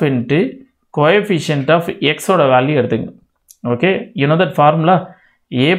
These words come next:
plus b the whole square is equal to, என்ன ஃபார்ம் அப்படின்னா, ஏ ஸ்கொயர் plus two A B plus b square. Already டுவெல்த் லெவன்த்தில் படிச்சது தான். ஓகே, so அப்போ ஏ ஸ்கொயர் வேல்யூ தெரிஞ்சிச்சு, டூ ஏ பி வேல்யூ தெரிஞ்சிருச்சு. நெக்ஸ்ட்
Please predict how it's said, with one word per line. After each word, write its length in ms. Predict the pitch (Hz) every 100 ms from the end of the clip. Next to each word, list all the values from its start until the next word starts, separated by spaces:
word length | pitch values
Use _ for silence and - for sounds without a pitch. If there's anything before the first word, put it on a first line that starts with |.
| -
plus 240 | 165 165 170 135
b 100 | 151 170
the 80 | 156
whole 180 | 156 156 156
square 260 | 170 160 170
is 60 | 165
equal 260 | 135 135 123 120
to, 80 | 135 135 139
என்ன 120 | 147 147
ஃபார்ம் 180 | 147 143
அப்படின்னா, 260 | 131 147 202 - 196
ஏ 40 | 143 160
ஸ்கொயர் 260 | - 160 160
plus 220 | 139 131 -
two 100 | 147 151 139 131
A 20 | 123
B 40 | 165 254 - - _ _ -
plus 200 | 165 170 170
b 100 | 143 151
square. 200 | - 127 110
Already 220 | 110 165 175
டுவெல்த் 220 | 160 156 143
லெவன்த்தில் 340 | 170 175 160
படிச்சது 300 | 139 131 127
தான். 140 | 147 262 - _ _ _ _ _ 131
ஓகே, 180 | - 220 - - _ _ -
so 60 | 175
அப்போ 120 | 165 156 147
ஏ 40 | 175 196
ஸ்கொயர் 280 | - 190 180 156
வேல்யூ 220 | 156 165 160
தெரிஞ்சிச்சு, 360 | 135 135 135 208 208
டூ 100 | 196 208
ஏ 80 | 190 165
பி 80 | 175 160
வேல்யூ 240 | 147 156 170 151
தெரிஞ்சிருச்சு. 420 | 123 117 117 170 - - 139
நெக்ஸ்ட் 220 | 170 170